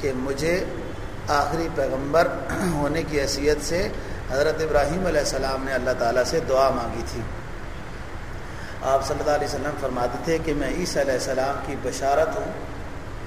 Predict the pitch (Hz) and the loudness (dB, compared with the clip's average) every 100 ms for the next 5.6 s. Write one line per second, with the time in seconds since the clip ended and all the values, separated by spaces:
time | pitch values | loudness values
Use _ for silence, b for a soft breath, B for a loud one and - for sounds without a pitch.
0 | - - 147 - 160 147 156 156 143 147 | -8 -4 -4 0 2 2 0 0 4 6
1 | 139 151 - - 143 131 135 143 147 151 | 6 2 -2 -2 -2 0 -2 -2 0 -2
2 | 147 - 170 - 151 147 - - - - | -2 -2 -2 -2 0 2 2 -4 -6 -6
3 | - - - - - - 147 147 - 156 | -4 -4 -6 -6 -6 -2 0 0 0 -2
4 | 147 131 131 131 131 127 127 123 131 131 | 0 2 0 0 0 0 0 -2 -4 -4
5 | 127 123 120 120 135 151 | -2 0 0 -2 0 0